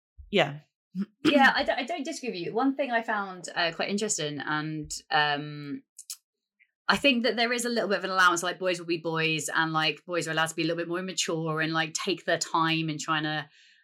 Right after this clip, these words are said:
Speaker 2: uh, you know, find their feet and find that maturity. And I think women are encouraged much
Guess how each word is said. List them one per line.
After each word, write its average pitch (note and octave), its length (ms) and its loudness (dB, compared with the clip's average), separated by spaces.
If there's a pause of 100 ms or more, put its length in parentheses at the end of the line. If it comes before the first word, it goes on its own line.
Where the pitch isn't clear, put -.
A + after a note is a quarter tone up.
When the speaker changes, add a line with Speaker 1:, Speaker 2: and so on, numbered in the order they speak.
(140)
Speaker 2:
uh, D#3 220 6
you E3+ 140 2
know, D#3+ 60 -4
find F3 220 0
their D#3+ 60 0
feet D#3+ 280 -2
and D3+ 100 -4
find D#3 160 2
that C#3+ 120 -2
maturity. E3+ 420 -2
And D3 80 -4
I - 20 -8
think D#3 160 -4
women D#3 240 -2
are D3 120 -2
encouraged D3 720 -2
much D#3+ 260 0